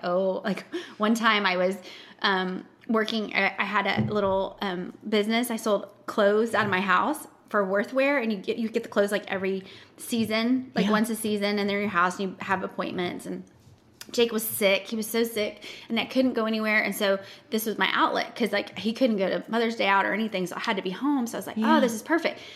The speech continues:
Speaker 1: So I'm doing these shows. I have my second show. It's starting to be successful, and, um, I'm out doing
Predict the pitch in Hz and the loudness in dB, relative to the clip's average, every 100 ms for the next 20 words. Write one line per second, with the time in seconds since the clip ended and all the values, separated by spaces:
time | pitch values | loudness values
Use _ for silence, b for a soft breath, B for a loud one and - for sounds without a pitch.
0 | B - 214 214 247 254 226 220 214 202 | B -6 -2 2 2 2 0 0 2 4
1 | 202 180 - 233 214 214 196 - - - | 4 0 0 2 2 0 -2 -2 -6 0
2 | 190 190 185 - - - - 208 220 226 | 2 4 2 -2 -10 -16 -6 -2 0 0
3 | 214 208 208 - 196 190 - 202 190 - | -2 -2 -4 -4 -2 -2 -2 -2 -2 -4
4 | B B B - 226 214 202 202 - 196 | B B B -2 2 2 2 0 -2 -2
5 | 190 196 202 202 214 214 208 214 208 208 | -2 -2 -4 -2 2 2 0 -4 -4 -4
6 | 202 196 | -4 -6